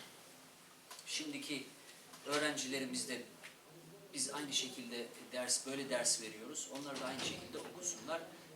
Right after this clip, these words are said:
Diğerki kuşaklara böylece ulaşsın. Yatsı ezanına gelince, yatsı ezanı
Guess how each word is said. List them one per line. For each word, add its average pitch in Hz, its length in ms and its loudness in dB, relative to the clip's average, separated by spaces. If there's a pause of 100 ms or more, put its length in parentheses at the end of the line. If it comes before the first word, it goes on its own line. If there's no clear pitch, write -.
Diğerki 139 480 4
kuşaklara - 680 4 (720)
böylece 160 600 6 (340)
ulaşsın. - 400 6 (1700)
Yatsı 185 340 10
ezanına 196 400 4
gelince, 165 640 2 (1900)
yatsı 151 340 4
ezanı 156 440 0